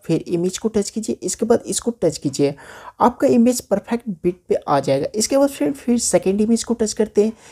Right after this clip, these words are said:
फिर इसको टच करने के बाद फिर इस एरो को टच करने के बाद फिर इसको टच कीजिए। देख सकते हैं फ्रेंड जो प्रोसेस हम कर रहे हैं उस प्रोसेस को कीजिए फ्रेंड्स, आपका परफेक्ट इमेज बिट पे सेट हो जाएगा।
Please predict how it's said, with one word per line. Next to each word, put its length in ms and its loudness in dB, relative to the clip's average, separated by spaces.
फिर 160 0
इसको 220 0
टच 220 2
करने 200 0
के 120 0
बाद 160 4
फिर 220 -2
इस 380 -6
एरो 160 0
को 160 -4
टच 200 -6
करने 200 -4
के 140 2
बाद 160 0
फिर 260 -8
इसको 280 -2
टच 240 -2
कीजिए। 360 -6
देख 200 8
सकते 200 -6
हैं 60 -4
फ्रेंड 320 0
जो 160 0
प्रोसेस 540 0
हम 100 -2
कर 180 0
रहे 120 4
हैं 80 0
उस 240 -2
प्रोसेस 480 -4
को 120 -4
कीजिए 320 0
फ्रेंड्स, 340 -2
आपका 240 -2
परफेक्ट 480 -4
इमेज 400 -2
बिट 240 -4
पे 60 -4
सेट 400 -2
हो 60 -2
जाएगा। 380 2